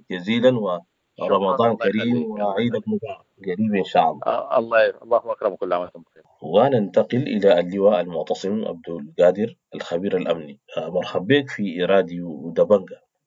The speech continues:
Speaker 1: آه، بداية سؤالنا لك، أصدرت القوات المسلحة بيان يعني اتهمت فيه قوات الدعم السريع بالتحرك في المدن دون التنسيق مع القوات المسلحة، وقوات الدعم السريع كمان ردت ببيان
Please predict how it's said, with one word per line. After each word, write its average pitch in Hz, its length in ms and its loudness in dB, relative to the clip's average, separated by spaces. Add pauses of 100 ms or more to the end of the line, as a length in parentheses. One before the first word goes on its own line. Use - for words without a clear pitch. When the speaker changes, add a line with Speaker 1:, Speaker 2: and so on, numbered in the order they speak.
Speaker 1:
آه، 90 180 2
بداية 139 560 4
سؤالنا 123 440 0
لك، 107 340 0
أصدرت 98 380 0
القوات 117 440 0
المسلحة 107 720 -2 (280)
بيان 127 600 2
يعني 87 280 -4
اتهمت 90 440 -6
فيه 127 320 -2
قوات 107 280 2
الدعم 85 360 -2
السريع 90 440 -6 (220)
بالتحرك 92 800 0
في 78 200 -4
المدن 107 480 -2 (540)
دون 135 240 4
التنسيق 113 520 0
مع 95 160 -4
القوات 92 420 -2
المسلحة، 85 680 -6 (560)
وقوات 87 760 2
الدعم 117 280 2
السريع 101 400 -4
كمان 92 320 0
ردت 98 280 0 (180)
ببيان 90 880 0